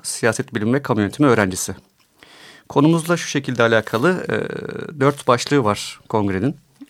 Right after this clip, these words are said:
öğrenci sunumlarının yapılacağı. Bir tanesi siyaset bilimi, bir tanesi yönetim bilimi, uluslararası ilişkiler ve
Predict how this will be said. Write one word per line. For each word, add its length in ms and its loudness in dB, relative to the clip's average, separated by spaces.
öğrenci 240 -2
sunumlarının 400 -4
yapılacağı. 440 -6
Bir 80 -4
tanesi 260 4
siyaset 460 -2
bilimi, 240 2
bir 100 -10
tanesi 360 -4
yönetim 340 -2
bilimi, 280 2
uluslararası 480 -2
ilişkiler 500 -2
ve 240 4